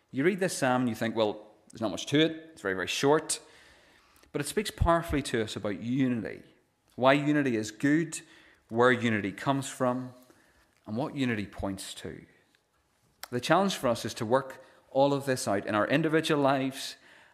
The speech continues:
and also in the life of our church family. Unity is a gift from God. Unity involves everyone. And unity points us to heaven.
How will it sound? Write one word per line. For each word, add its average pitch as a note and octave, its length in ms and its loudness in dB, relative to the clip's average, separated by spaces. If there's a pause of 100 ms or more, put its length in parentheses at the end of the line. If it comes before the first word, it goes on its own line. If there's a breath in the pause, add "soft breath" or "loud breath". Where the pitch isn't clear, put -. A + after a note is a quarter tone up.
(140 soft breath)
and C3 260 2
also D#3+ 280 4
in D3+ 60 2
the C3+ 80 6
life A#2 200 2
of A2 100 -4
our G#2+ 100 0
church - 340 -6
family. F#2 540 -6 (760)
Unity D#3+ 380 0
is A#2 100 -2
a A2 60 -4
gift C#3+ 280 -4
from E3 160 -2
God. G2 460 0 (640 soft breath)
Unity B2+ 420 2
involves A#2+ 500 2
everyone. F#2+ 520 -4 (760 soft breath)
And A#2+ 280 -4
unity D3 300 0
points A#2 380 -8
us G2+ 160 -10
to G#2+ 100 -12
heaven. F#2 480 -6